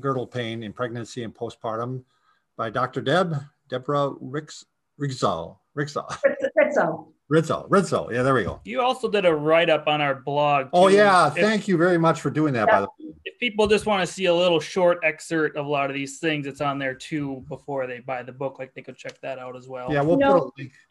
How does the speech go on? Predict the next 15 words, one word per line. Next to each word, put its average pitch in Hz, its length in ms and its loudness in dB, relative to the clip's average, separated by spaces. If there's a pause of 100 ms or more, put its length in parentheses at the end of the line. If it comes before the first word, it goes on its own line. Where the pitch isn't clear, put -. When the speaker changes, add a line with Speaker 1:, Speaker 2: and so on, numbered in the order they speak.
(340)
Speaker 1:
for 120 140 -4
that. 95 240 -4
Speaker 2:
And 262 260 -2
I, 247 60 2
and 240 360 -2
I 233 280 0 (460)
should 277 220 2
have 247 100 0
mentioned 247 360 0
earlier 226 560 4 (280)
that 214 380 2
O 247 160 4
P 240 220 -2
T 339 280 -4
P 190 440 -6